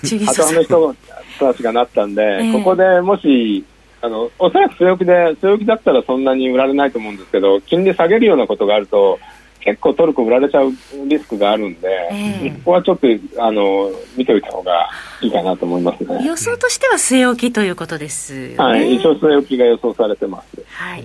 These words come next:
Speaker 1: 二十時発表予定ということですね。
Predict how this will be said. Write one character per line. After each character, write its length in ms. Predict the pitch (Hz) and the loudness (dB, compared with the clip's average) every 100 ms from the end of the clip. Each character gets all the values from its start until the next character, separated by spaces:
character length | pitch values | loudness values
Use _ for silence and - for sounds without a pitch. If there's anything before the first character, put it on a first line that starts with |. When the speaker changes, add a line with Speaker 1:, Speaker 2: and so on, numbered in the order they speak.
| 175 | -14
Speaker 1:
二 140 | 185 | -12
十 120 | 185 196 | -8 -8
時 100 | 170 | -8
発 200 | 156 - | -12 -12
表 140 | 156 | -12
予 80 | 151 | -12
定 220 | 147 143 | -12 -14
と 100 | 139 | -12
い 100 | 127 117 | -14 -14
う 40 | |
こ 120 | 123 | -14
と 100 | 131 | -16
で 100 | 120 | -14
す 140 | 156 180 | -12 -10
ね。 280 | 196 208 | -6 -6